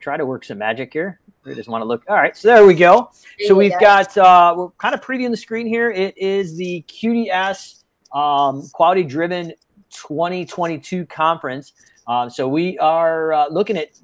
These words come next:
Speaker 1: day number one here. There is a, looks like there's a optional, uh, group outing to SeaWorld and Mission Beach. Uh, in addition, Simple Growth, uh,
Speaker 2: I was
Speaker 1: as
Speaker 2: just
Speaker 1: it
Speaker 2: saying, that's your day.
Speaker 1: That, that is, uh, that is my day. So we're gonna be doing a, uh, nine to five,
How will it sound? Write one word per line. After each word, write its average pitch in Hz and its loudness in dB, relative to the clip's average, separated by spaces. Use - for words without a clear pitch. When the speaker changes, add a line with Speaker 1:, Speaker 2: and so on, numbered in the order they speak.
Speaker 1:
day 170 -2
number 185 -4
one 175 -6
here. 151 -6
There 139 -4
is 139 -6
a, 143 -6
looks 202 -2
like 220 -2
there's 147 -4
a 147 -6
optional, 196 0
uh, 156 2
group 190 -6
outing 180 0
to 147 -10
SeaWorld 247 0
and 185 -6
Mission 175 -4
Beach. 180 -6
Uh, 131 0
in 190 2
addition, 190 0
Simple 202 -4
Growth, 175 -2
uh, 127 -2
Speaker 2:
I 123 4
was 156 4
Speaker 1:
as 151 -8
Speaker 2:
just - -4
Speaker 1:
it - -12
Speaker 2:
saying, 440 -2
that's 240 -4
your 254 2
day. 175 -2
Speaker 1:
That, 180 4
that 190 0
is, 208 6
uh, 185 6
that 190 0
is 202 2
my 175 0
day. 175 -2
So 196 -8
we're 165 -4
gonna 180 -6
be 175 -2
doing 170 -6
a, 156 -6
uh, 139 -2
nine 151 -4
to 202 0
five, 190 -2